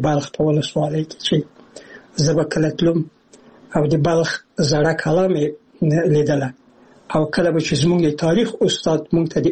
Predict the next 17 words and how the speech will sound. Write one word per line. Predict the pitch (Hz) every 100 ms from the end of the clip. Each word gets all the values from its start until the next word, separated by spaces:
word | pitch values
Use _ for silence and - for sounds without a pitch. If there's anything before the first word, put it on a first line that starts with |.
| -
ام | 220 208
البلاد | 190 156 156 156 151 -
په، | 175 170 165 - 175 208
په | - 160
هکله | - 180 - 160
باندې | 151 151 147 151 - - - - -
خبرې | - - 151 165 151
کولې | 156 147 143 143
چې | - 147 151 _ _ - - - - -
د | 147 156 147 147
ښارونو | - 175 170 180 190
مور، | 156 143 135 - _ - - - -
دا | 226 254
د | 262
ښارونو | - 208 220 208
مور | 196 196
ما | 185 180